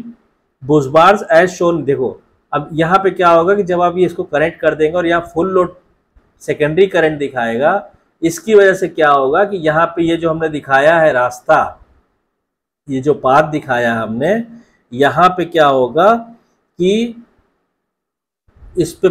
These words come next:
primary winding में इसी path पे current flow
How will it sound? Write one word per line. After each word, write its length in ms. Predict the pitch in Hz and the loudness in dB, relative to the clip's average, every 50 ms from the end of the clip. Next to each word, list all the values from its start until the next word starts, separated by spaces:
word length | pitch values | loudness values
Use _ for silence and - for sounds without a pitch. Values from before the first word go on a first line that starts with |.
| 185 | 0
primary 400 | 175 156 151 160 180 185 196 208 | 2 4 4 4 6 6 6 6
winding 560 | 196 185 170 165 170 165 165 170 170 170 170 | 6 4 0 0 0 -2 -4 -6 -6 -4 -2
में 360 | 180 202 226 233 226 226 - - | -2 0 0 0 -2 -4 -10 -8
इसी 340 | 175 165 - - - 208 208 202 196 - - _ _ _ _ _ - | -8 -8 -8 -6 -4 -4 -4 -4 -4 -8 -12 _ _ _ _ _ 0
path 360 | 151 151 151 151 151 - - _ - | 2 2 2 2 0 -2 -12 _ 0
पे 180 | 190 202 220 240 233 233 - - | 2 2 2 2 0 -4 -2 0
current 380 | 151 156 170 196 233 233 226 - | 2 2 2 2 0 -2 -6 -4
flow 180 | - 165 165 165 | -2 0 0 0